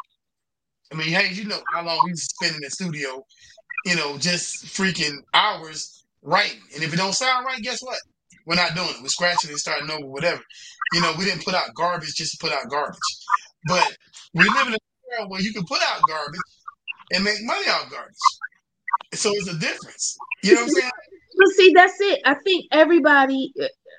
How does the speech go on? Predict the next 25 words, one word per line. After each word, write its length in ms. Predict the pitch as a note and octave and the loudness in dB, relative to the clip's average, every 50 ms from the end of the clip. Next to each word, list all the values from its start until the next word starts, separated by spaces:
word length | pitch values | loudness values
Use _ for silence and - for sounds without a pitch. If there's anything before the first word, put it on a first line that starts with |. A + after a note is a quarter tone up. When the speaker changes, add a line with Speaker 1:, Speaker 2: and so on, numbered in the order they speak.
| _ - | _ -10
Speaker 2:
<laughs> 960 | G3 G3 - - G3 F3+ - F#3 F3 - _ _ - - - - - _ - | -10 -6 0 2 2 2 2 0 -4 -6 _ _ -20 -20 -20 -20 -8 _ 2
our 360 | A#3+ C#4 F4+ A4+ A#4 F#4 D#4 A3+ | 4 4 6 6 6 4 4 4
definition 680 | G#3 B3+ B3 B3 B3+ B3 A#3+ A#3 A3+ - - A#3 G#3+ | 4 4 4 4 2 0 0 0 -4 -4 -6 -4 -4
of 140 | G#3 F#3+ F#3+ | -4 -4 0
garbage 420 | G#3+ G#3 G#3 G3+ G3 G3 G3 - | 2 4 4 4 4 2 -2 -4
comes 340 | - - A#3 A3+ A#3+ A#3 A#3 - | -2 0 0 0 0 -2 -6 -6
from 160 | A3 G3+ F#3+ | -4 -2 0
the 100 | F#3+ F3 | -2 -2
fact 380 | F#3 - G#3+ G3 D#3+ - F3+ E3+ | 0 2 2 2 2 0 -2 0
that 300 | F3+ F3 E3+ D3+ - E3+ | 4 4 4 4 2 0
we 280 | E3 F3+ A3+ B3 B3+ | 0 0 2 2 2
just 220 | A3 A#3 A3+ A3 - | 0 0 -2 -2 2
had 220 | A3+ G3 G3 F3+ | 4 4 4 4
a 60 | F3 | 2
different 640 | E3 D#3 D3+ - G#3 A#3 A#3+ - - A#3 G#3 F#3+ - - - | 0 0 0 6 6 6 6 6 4 2 2 2 0 -2 4
era 340 | G3 G#3 G#3+ G3+ G3 E3 - - | 6 8 10 10 10 8 6 4
in 180 | E3 F3 E3 E3 | 2 2 2 2
hip 300 | F#3 A3 C4+ C#4+ C#4 - | 2 2 0 0 0 0
hop 260 | A3 G3 F3 D3 - - | 2 4 4 4 4 4
than 340 | F3 F#3+ F3 E3+ E3+ E3+ E3 - - - - _ - | 6 8 8 8 8 6 4 0 -4 -18 -20 _ 2
what's 420 | - E3+ A3 B3+ C#4 - - - - _ | 8 10 10 10 10 6 2 -14 -20 _
popular 720 | - - D4+ D4+ D4+ D4+ - G#3+ F#3+ F3 F3 E3+ E3 F3 | -6 2 4 4 4 4 2 2 4 6 6 6 4 4
today. 540 | - - - G3+ F3 A3+ B3 G3 B2+ - - - _ _ _ _ _ _ _ _ _ _ _ | 0 -2 -2 2 4 6 6 6 4 2 -6 -14 _ _ _ _ _ _ _ _ _ _ _
These 440 | - E3 G#3 E4 F#4 G#4+ G#4+ G#4+ - | 4 8 10 12 12 12 10 8 4
kids 300 | - F4 F4 E4 D#4+ E4 | 4 4 6 6 6 2